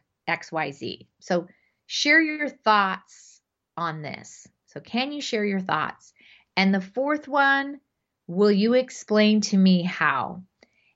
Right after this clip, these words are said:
And once again, that's just going there humbly saying, "Will you explain to me how I can prioritize this? Or will you explain to me how I can do this, uh, a little faster? <laughs> Or will you explain to me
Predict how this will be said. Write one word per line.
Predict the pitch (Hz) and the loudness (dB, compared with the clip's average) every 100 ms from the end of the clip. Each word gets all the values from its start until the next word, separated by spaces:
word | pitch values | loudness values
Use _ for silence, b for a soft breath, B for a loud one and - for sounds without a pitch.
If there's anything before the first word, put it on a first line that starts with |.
| _ | _
And | 185 175 175 175 170 | 0 2 2 0 -2
once | 196 220 | -4 -2
again, | 220 190 185 175 | -2 0 0 0
that's | 175 233 - - | 0 -2 -4 -8
just | 226 220 214 - - - _ _ _ _ _ _ 185 - _ | -4 -4 -6 -18 -20 -20 _ _ _ _ _ _ -20 -20 _
going | - 208 240 240 | 0 4 4 2
there | 233 233 | 0 0
humbly | - 220 220 220 220 220 | 0 -4 -2 0 2 0
saying, | 214 196 190 | -2 -2 0
"Will | 185 | 2
you | 208 262 | 2 2
explain | 381 - - 190 208 | 0 -2 0 4 4
to | 208 | 2
me | 208 214 220 226 B B B B | 4 4 4 0 B B B B
how | - 185 185 190 196 | -2 4 6 6 4
I | - | 2
can | 190 185 | -2 -6
prioritize | 180 170 160 190 254 285 277 277 269 | -6 -6 -2 0 0 -2 -4 -4 -4
this? | 262 262 | -4 -4
Or | 202 | -4
will | 202 | -4
you | 254 302 | -2 -4
explain | 302 - 214 226 | -6 -4 0 0
to | 220 | 2
me | 214 214 214 | 4 6 6
how | 208 190 190 | 4 2 4
I | 180 180 | 2 0
can | - 175 | -4 -8
do | - 208 | -2 -2
this, | 208 196 - B B B B | -2 -4 -8 B B B B
uh, | 160 156 73 - | -4 -2 -4 -2
a | |
little | 175 156 | 0 -2
faster? | - - 185 226 - - 220 247 240 | -2 2 2 2 -4 -4 2 4 4
<laughs> | 196 | 0
Or | 170 | -2
will | 175 233 | -4 -6
you | 302 | -4
explain | 311 311 - 208 220 233 233 | -4 -6 -8 -4 -2 -2 -4
to | - 226 | -6 -2
me | 220 220 226 | 0 0 0